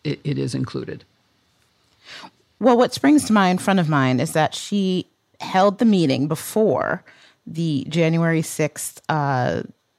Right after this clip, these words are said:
Speaker 2: insurrection, uh, in which she talked about ways that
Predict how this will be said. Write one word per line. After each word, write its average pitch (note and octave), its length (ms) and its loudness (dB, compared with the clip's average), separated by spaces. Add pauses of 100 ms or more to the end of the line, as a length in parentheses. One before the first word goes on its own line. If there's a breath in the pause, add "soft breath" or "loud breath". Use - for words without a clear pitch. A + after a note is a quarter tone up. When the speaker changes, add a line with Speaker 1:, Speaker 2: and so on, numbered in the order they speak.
(120)
Speaker 2:
insurrection, D3 800 -4 (500 loud breath)
uh, D#3 200 0
in E3+ 100 0
which E3 140 0
she F#3 160 -6
talked - 380 -2
about D#3+ 260 2
ways C#3 760 0
that C3+ 340 2